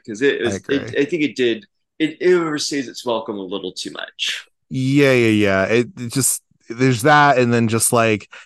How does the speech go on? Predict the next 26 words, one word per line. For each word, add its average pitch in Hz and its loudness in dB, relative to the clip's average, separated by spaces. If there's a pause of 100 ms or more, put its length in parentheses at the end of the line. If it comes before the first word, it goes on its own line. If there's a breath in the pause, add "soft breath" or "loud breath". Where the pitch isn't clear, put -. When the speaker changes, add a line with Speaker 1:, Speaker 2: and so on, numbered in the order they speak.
(180 loud breath)
Speaker 2:
I 123 4
would 131 2
have 120 2
liked 113 0
if 139 -6
there 139 4
was 135 2
a 131 0
little 135 4
bit 135 0
more 131 4
female 131 2
stuff - 0
behind 123 2
the 117 2
scenes 120 0
a 113 0
little 120 4
bit, 110 0
but 101 0 (580 soft breath)
that's 117 0
not 139 4
what 143 2
we 160 4
had 175 4
back 117 2